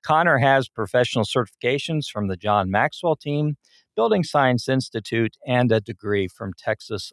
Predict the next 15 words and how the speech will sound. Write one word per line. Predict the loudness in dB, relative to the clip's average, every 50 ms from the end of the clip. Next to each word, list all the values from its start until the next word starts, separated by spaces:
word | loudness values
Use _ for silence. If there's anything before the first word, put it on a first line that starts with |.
| _ _
Lutheran | -8 -8 -8 -8 -8 -10 -8 -6 -6
University. | -4 -4 -4 -2 -2 -2 -2 -4 -8 -14 -18 -18 _ _ -20 -20 -20 _ -2
Connor, | 0 2 2 2 2 2 0 0 -2 -4 -8 _ _ _ -6
welcome | 0 2 2 2 2 0 -4 -4 -4
to | -4 -6
Construction | -6 -10 -12 -4 0 0 0 0 0 -4 -4
Disruption. | -4 -4 -4 -2 -2 -2 -2 -2 -4 -8 -10 -10 -10 -16 _ _ _ _ _ _ -8
I'm | -6 -6 -2 -2
looking | -2 -2 -2 -6 -10
forward | -8 -4 -4 -4 -2 -2
to | -2
a | -2
great | 0 0 -2 -2 -2
conversation | -2 -2 -2 -2 -2 -2 -2 -2 -2 -2 -2 -6 -8 -8
today. | -8 -6 -4 -6 -6 -6